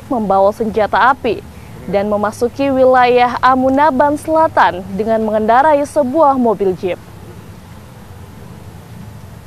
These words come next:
Setelah dilakukan pemeriksaan, ternyata didapati tiga pucuk senjata api rakitan laras panjang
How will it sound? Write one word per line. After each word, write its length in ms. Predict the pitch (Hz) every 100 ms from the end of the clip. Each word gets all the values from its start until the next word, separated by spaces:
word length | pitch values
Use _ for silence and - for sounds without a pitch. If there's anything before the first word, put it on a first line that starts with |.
| -
Setelah 480 | - 208 226 254 285
dilakukan 480 | 294 277 285 277
pemeriksaan, 800 | 277 277 269 269 269 302 285 190 156 -
ternyata 720 | 202 202 202 175 214 269 403
didapati 560 | 294 220 202 196 190 247 247
tiga 400 | 262 214 254 254
pucuk 480 | - 320 - 311
senjata 800 | - 294 262 226 247 254 233 262
api 400 | 269 294 226 190
rakitan 480 | 180 196 214 208 208 202
laras 400 | 233 262 262 -
panjang 480 | 226 226 208 226